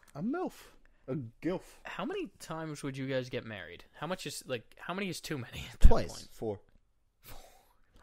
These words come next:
Speaker 1: I said
Speaker 3: I thought
Speaker 1: this
Speaker 3: you said
Speaker 1: in
Speaker 3: five. I thought you said five in
Speaker 1: No,
Speaker 3: the
Speaker 1: no, no,
Speaker 3: original.
Speaker 1: four.
Speaker 2: Oh,
Speaker 1: That
Speaker 2: well, that's your whole plan, apparently.
Speaker 1: I said that during a
Speaker 2: You're
Speaker 1: podcast.
Speaker 2: gonna get married, apparently,
Speaker 3: You
Speaker 2: in,
Speaker 3: will,
Speaker 2: like,
Speaker 3: you
Speaker 2: two
Speaker 3: would,
Speaker 2: months.
Speaker 3: you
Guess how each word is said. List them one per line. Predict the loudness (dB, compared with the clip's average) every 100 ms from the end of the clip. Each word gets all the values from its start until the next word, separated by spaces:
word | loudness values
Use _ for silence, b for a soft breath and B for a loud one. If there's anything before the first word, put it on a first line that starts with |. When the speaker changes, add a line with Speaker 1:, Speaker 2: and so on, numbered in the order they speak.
| 6
Speaker 1:
I | 12
said | 12
Speaker 3:
I | 12
thought |
Speaker 1:
this | 10 10
Speaker 3:
you |
said | 8
Speaker 1:
in |
Speaker 3:
five. | 6 -2 -6 -4
I |
thought | -4
you | -4
said | -8
five | -6 -6 -2
in | 4
Speaker 1:
No, | 6
Speaker 3:
the |
Speaker 1:
no, | 8
no, |
Speaker 3:
original. | 8 6
Speaker 1:
four. | 6 6 8 6 0 -8 -10 2
Speaker 2:
Oh, | 8
Speaker 1:
That |
Speaker 2:
well, | 8
that's | 8 6 6
your | 4
whole | 6 4 4
plan, | 2 -2 0 2 2 2 2
apparently. | -2 0 2 2 0 -4 -4 -2 -4 2
Speaker 1:
I | 10
said | 12 12
that | 12 12
during | 12 12
a |
Speaker 2:
You're | 12
Speaker 1:
podcast. | 12
Speaker 2:
gonna | 12
get | 12 8 10
married, | 12 12 12 10 6
apparently, | 10 10 10 6 2 2
Speaker 3:
You | 6 8
Speaker 2:
in, | 8
Speaker 3:
will, |
Speaker 2:
like, | 8
Speaker 3:
you | 8
Speaker 2:
two | 8 8
Speaker 3:
would, |
Speaker 2:
months. | 8 6 4 -6 -6
Speaker 3:
you | -2 -2